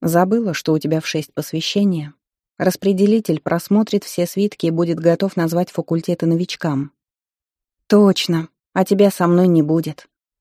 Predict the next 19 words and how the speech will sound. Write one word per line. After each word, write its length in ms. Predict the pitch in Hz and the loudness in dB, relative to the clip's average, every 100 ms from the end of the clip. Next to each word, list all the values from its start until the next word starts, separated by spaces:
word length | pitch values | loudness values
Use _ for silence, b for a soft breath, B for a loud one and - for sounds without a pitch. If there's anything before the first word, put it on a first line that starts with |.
| _ _ _ _ | _ _ _ _
«Буду. 480 | - 185 220 170 143 _ _ _ _ _ _ - | 0 4 6 4 -2 _ _ _ _ _ _ 2
Ну 240 | 196 208 208 | 4 6 4
а 40 | |
как 200 | 247 226 | 4 2
же 100 | 190 | 0
свидание?» 680 | - 202 208 185 151 147 170 _ _ _ _ _ _ - | 0 2 4 4 2 -2 -8 _ _ _ _ _ _ -4
«Так 180 | 196 220 | 0 2
оно 200 | 220 196 | 4 4
на 140 | 190 | 2
час 240 | - 190 | 0 -4
позже». 460 | - 196 151 - - _ _ _ _ _ _ _ _ _ _ _ - | -2 -2 -2 -6 -14 _ _ _ _ _ _ _ _ _ _ _ 0
Круглые 400 | 240 226 220 202 | 2 6 6 6
беседки 580 | 196 - 226 226 - | 2 -2 -4 -4 -4
с 80 | 151 | -4
куполообразными 960 | - 175 165 160 160 165 175 170 156 156 | -4 -2 0 0 0 0 0 2 2 2
крышами 500 | - 185 - 156 143 | -2 -4 0 0 0
отбрасывали 680 | 147 151 170 - 147 147 | 0 -2 -2 -2 0 0
вытянутые 600 | 147 160 156 143 160 156 | 0 -2 -2 -2 -2 -4
тени. 500 | 151 - 139 135 - | -4 -4 -2 -4 -8